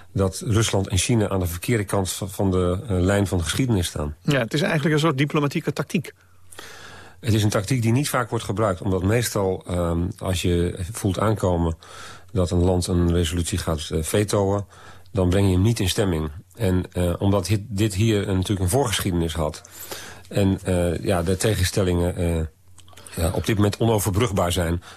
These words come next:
Speaker 1: was het in het belang van die, eh, zeg maar, het, eh, het westerse kamp om te laten zien, eh, wie hier nou de,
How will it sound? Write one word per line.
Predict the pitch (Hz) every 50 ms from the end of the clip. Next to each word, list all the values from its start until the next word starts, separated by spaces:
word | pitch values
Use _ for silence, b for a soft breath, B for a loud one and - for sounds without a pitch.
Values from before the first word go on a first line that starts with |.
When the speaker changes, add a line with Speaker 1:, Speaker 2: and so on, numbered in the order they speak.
| B B
Speaker 1:
was | - 107 101
het | 98 92 104
in | 98
het | 95 90 80
belang | 92 95 98 110 117 110 95 85 B B B B B B B B B
van | - - 101 92 92 87 -
die, | - 87 85 90 87 92 113
eh, | 80 82
zeg | - - 98
maar, | 87 87 85
het, | 87 90 82 -
eh, | - - 92 -
het | - 85 80
westerse | 92 113 120 - 104 - - -
kamp | - 104 90 85 82 - B B B B B B B -
om | - 92
te | - 98
laten | 95 92 85 - -
zien, | 85 - 92 87 87 87 - -
eh, | 87 85 82 80 78 80 82 - -
wie | 113 92 101 104 95
hier | 90 98 98
nou | 92 90 85 82
de, | 80 90 85 85 82 80